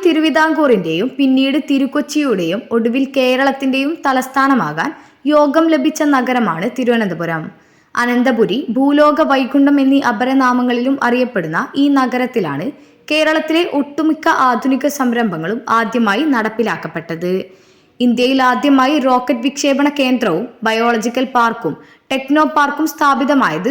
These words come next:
തിരുവനന്തപുരത്താണ് എന്നത് എല്ലാ കേരളീയർക്കും അഭിമാനം പകരുന്ന കാര്യമാണ്. ലോകത്തിലെ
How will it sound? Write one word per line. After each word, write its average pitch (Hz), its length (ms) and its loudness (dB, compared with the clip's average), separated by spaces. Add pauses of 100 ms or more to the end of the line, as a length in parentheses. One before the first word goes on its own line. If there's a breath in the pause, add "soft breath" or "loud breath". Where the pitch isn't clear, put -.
(100)
തിരുവനന്തപുരത്താണ് 254 960 0
എന്നത് 156 260 -6 (420 loud breath)
എല്ലാ 349 180 2 (140)
കേരളീയർക്കും 294 680 0 (100)
അഭിമാനം 269 480 4
പകരുന്ന 254 360 0 (100)
കാര്യമാണ്. 165 520 -4 (580 soft breath)
ലോകത്തിലെ 254 440 2